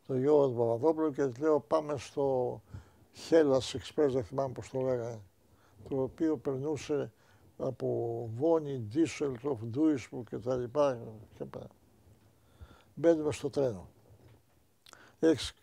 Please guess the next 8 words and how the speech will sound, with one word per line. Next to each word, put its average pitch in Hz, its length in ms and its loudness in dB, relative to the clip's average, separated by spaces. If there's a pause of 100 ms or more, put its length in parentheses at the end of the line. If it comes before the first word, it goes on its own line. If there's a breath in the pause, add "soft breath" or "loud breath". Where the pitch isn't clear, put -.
(180)
θα - 160 -8
πάρεις 143 260 2
κατσαβίδια 131 640 -4
μαζί 113 320 -6
σου, 139 300 -8
τα 120 60 -14 (100)
πάντα. 151 400 -2 (1040)
Έλα. 135 260 -2